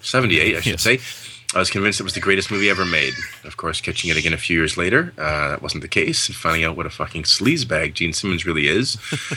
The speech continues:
Speaker 2: <laughs>
Speaker 1: But I still have a fondness for it, bad laser effects and all.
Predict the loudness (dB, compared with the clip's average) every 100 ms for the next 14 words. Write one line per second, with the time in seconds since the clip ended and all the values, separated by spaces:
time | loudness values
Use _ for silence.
0 | -10 -4 0 2 2 0 0 2 2 2
1 | 0 2 2 2 2 2 0 -2 -6 -4
2 | -6 -6 -6 -6